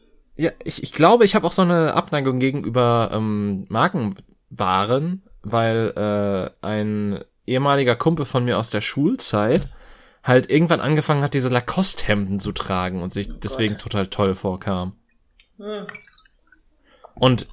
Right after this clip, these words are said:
Speaker 1: ich hab halt nie verstanden, was das sollte, weil du hast halt nur dieses hässliche scheiß Krokodil da drauf, aber ansonsten sehen die halt aus wie generische Kackhemden, die du auch, was weiß ich,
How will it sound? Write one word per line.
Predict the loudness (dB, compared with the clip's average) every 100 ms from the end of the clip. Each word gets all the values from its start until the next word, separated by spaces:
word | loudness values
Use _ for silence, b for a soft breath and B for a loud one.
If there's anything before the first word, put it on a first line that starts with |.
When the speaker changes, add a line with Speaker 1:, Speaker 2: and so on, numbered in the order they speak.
| -14
Speaker 1:
ich | -12 -8
hab | -4 0
halt | 2 2 4
nie | 2
verstanden, | 4 2 2 2 2 2
was | 0
das | 0 -2 0
sollte, | 4 6 4 2
weil | 4 4
du | 4
hast | 2 2
halt | 0 0
nur | 0
dieses | 2 2 0 0
hässliche | 0 0 -4 0 2 2
scheiß | 0 2 0 0
Krokodil | -4 0 -2 0 -2 2
da | 2
drauf, | 2 0 0 0
aber | -2
ansonsten | -2 -2 -4 -2
sehen | 0
die | 2
halt | 2 2
aus | 2 2 0 -6 B B B B B
wie | 2 4 4
generische | 2 4 4 4 0 -2
Kackhemden, | -2 -4 -2 0 2 2 0
die | 0 2
du | 2
auch, | 4 2
was | 0 0
weiß | -2
ich, | -6 -10 -16